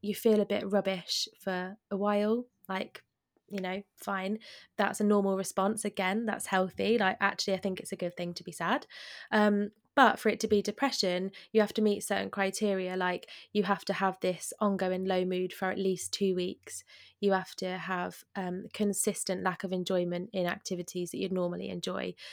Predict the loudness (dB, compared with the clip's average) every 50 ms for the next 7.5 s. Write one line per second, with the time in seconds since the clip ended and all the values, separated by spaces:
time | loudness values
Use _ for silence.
0 | -18 -14 _ 4 4 4 4 4 4 4 4 4 4 4 2 2 2 0 0 0
1 | -2 -2 -2 -2 -2 -2 -2 -2 -2 0 0 2 2 2 0 -4 -6 0 2 2
2 | 2 2 0 -2 -4 -6 -8 -4 -2 0 0 0 -2 -4 -4 -4 -4 -6 -8 _
3 | -20 -20 -20 -20 -20 _ _ 2 4 4 4 2 -2 -4 -6 _ _ _ _ _
4 | _ 6 6 6 6 4 0 -2 -6 -8 -12 _ _ _ _ _ 0 0 2 4
5 | 4 2 2 2 2 0 0 0 0 2 2 2 4 4 0 -2 -2 -2 -2 -2
6 | -2 -2 -4 -4 -6 -10 -16 -20 -20 -6 _ 0 2 2 0 0 -2 -4 -2 -2
7 | -2 -4 -4 -4 0 0 0 0 0